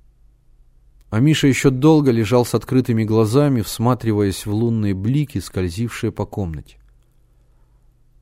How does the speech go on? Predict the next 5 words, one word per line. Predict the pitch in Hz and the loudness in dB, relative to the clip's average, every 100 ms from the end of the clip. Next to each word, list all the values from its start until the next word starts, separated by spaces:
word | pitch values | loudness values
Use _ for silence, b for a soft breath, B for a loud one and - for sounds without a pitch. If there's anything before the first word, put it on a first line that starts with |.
| _ _ _ _ | _ _ _ _
Разговор | 107 113 120 135 135 | -2 0 2 2 2
с | - | 0
матерью | 131 143 104 101 | 0 0 0 -2
взволновал | 90 104 107 104 113 117 95 | -2 -2 0 0 2 0 0
его. | 73 55 | -6 -10